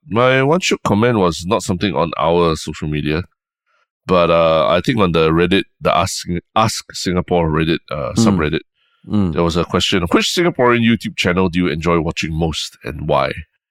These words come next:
Speaker 1: Uh, so yeah, I, I, I first got, got, uh, a wind of this because one of our, yeah, listeners actually, uh, tagged Yalla Butt, you know, just, just tagged our subreddit Yalla Butt. Uh, so yeah, thanks for, thanks for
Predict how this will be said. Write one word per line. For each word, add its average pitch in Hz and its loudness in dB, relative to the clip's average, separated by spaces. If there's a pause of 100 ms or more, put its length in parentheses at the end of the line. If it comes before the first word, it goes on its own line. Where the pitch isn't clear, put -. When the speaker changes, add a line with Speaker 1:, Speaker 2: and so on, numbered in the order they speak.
(480)
Speaker 1:
Uh, 76 2
so 101 2
yeah, 113 4
I, 110 2
I, 98 2
I 104 0
first 135 0
got, 78 0 (480)
got, 73 0
uh, 76 2
a 90 -2
wind 190 2
of 170 0
this 180 0
because - -4
one 110 -4
of 104 0
our, 87 2
yeah, 107 2
listeners 90 -2
actually, 92 0 (580)
uh, 76 0 (100)
tagged 95 -2
Yalla 85 2
Butt, 87 2 (220)
you 80 -10
know, 80 -4 (100)
just, 104 -2
just - -6
tagged 80 -2
our 76 0
subreddit 76 -4
Yalla 78 0
Butt. 80 -2 (720)
Uh, 78 0
so 98 0
yeah, 107 0 (100)
thanks 104 -4
for, 69 -6
thanks 95 -8
for 78 -6